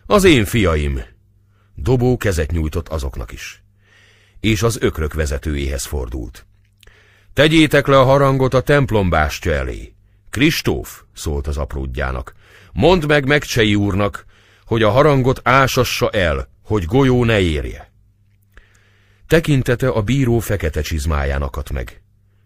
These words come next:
"Kit gyászol, bátyám?" Az egri bíró a földre nézett.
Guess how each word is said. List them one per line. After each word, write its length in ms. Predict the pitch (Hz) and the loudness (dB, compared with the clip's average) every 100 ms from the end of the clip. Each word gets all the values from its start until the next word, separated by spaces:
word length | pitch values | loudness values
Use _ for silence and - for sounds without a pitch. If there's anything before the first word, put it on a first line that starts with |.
| _ - - | _ -20 -4
"Kit 220 | 226 135 | -2 0
gyászol, 440 | 110 113 104 127 | 2 2 2 0
bátyám?" 640 | 131 110 67 - 62 58 57 _ _ _ _ _ _ - - _ _ _ _ - | 2 0 -2 -6 -8 -8 -12 _ _ _ _ _ _ -20 -20 _ _ _ _ -8
Az 160 | 82 | -4
egri 300 | 120 120 113 | -2 -2 -2
bíró 400 | 95 98 95 95 | -2 -2 -2 -2
a 40 | 92 | -2
földre 440 | - 78 69 64 | -4 -6 -4 -6
nézett. 600 | 62 58 65 - - | -8 -10 -12 -16 -20